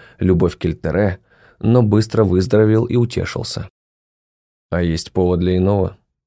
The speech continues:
обернулся я к нему. "Ну, у Хайди новая игрушка. В особняке тишь и благодать", —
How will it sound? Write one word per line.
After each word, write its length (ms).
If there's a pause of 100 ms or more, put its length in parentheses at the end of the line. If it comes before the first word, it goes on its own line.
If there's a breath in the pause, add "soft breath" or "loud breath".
(260)
обернулся 580
я 100
к 100
нему. 260 (880)
"Ну, 720 (400)
у 60
Хайди 340
новая 320
игрушка. 580 (460)
В 60
особняке 480
тишь 320
и 20
благодать", — 720